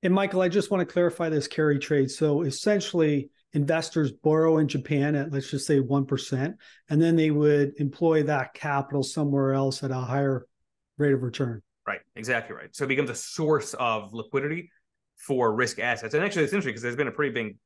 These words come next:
Speaker 2: uh, interesting correlation between this year tech stock outperformance and the yen's movement itself. Just, so, you know, again, I always go back to the simplest answer is the right one.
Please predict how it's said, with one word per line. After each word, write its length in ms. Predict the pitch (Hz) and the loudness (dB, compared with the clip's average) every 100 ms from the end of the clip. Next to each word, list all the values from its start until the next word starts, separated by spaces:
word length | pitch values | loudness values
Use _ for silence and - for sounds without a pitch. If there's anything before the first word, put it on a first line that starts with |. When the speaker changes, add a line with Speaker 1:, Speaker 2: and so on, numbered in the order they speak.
| _ | _
Speaker 2:
uh, 80 | - | -12
interesting 300 | 117 139 123 | -8 -6 -6
correlation 420 | 110 127 123 123 | -2 -2 -2 -6
between 460 | 113 - 113 107 107 _ _ _ _ _ | -10 -8 -10 -10 -14 _ _ _ _ _
this 300 | 117 156 165 | -4 -2 0
year 140 | 139 113 | 0 0
tech 280 | - 143 - | 0 -4 -4
stock 280 | 135 113 | -2 -2
outperformance 640 | 120 110 110 - 120 107 - | -2 -6 -8 -8 -6 -6 -6
and 200 | 117 110 | -6 -4
the 60 | 107 | -4
yen's 420 | 117 117 98 - _ | -2 -2 -4 -10 _
movement 340 | 113 135 117 98 | -8 -6 -4 -6
itself. 400 | - 113 - _ _ _ _ _ _ _ _ _ _ _ - | -6 -8 -8 _ _ _ _ _ _ _ _ _ _ _ -8
Just, 300 | - - 123 120 | -6 -6 -10 -4
so, 240 | 143 120 101 - | -4 -4 -8 -10
you 80 | 113 | -10
know, 80 | - _ _ _ _ _ _ _ _ _ _ - 113 | -10 _ _ _ _ _ _ _ _ _ _ -10 -6
again, 200 | 117 139 | -2 0
I 80 | 123 | 2
always 180 | 147 | 2
go 80 | 139 | 2
back 120 | 135 | 0
to 60 | 127 | -2
the 60 | 123 | -6
simplest 340 | - 135 127 | -4 -4 -4
answer 200 | 123 107 | -6 -6
is 60 | 104 | -6
the 80 | |
right 140 | 110 131 | -2 -2
one. 140 | - | -4